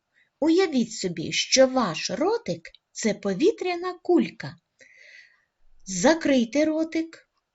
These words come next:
язичок рухайте вліво-вправо. Торкайтеся своїх щічок,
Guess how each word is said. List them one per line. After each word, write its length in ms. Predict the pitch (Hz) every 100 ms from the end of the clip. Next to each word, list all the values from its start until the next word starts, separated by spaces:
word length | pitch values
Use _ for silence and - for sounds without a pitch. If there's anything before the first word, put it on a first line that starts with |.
| _
язичок 960 | 220 214 302 311 302 311 392 466 - -
рухайте 960 | 277 330 359 330 262 233 196 - 160 - _ _ _ _ _ _ -
вліво-вправо. 1500 | 233 320 440 440 415 403 _ - - 277 277 254 202 175 - _ _ _ _
Торкайтеся 880 | 285 285 277 262 226 202 190 - 180
своїх 420 | - 196 202 190
щічок, 640 | - - 508 508 180 -